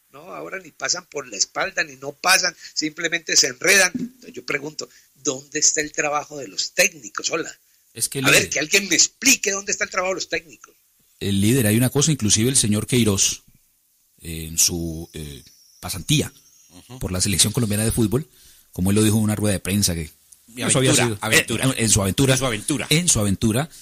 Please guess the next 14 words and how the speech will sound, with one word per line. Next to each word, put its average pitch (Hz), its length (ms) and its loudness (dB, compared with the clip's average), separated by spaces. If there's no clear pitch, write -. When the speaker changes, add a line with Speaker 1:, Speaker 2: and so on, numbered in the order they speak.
Speaker 2:
eh, 90 120 -4
con 98 120 -2
la 92 60 0
selección 92 260 2
colombiana 120 300 2
de 113 60 0
fútbol. 110 260 0
Recuerde 110 280 0
usted 131 140 2
que 143 60 0
él 147 60 2
utilizó, 123 580 2
eh, 104 640 0
centrales 98 800 0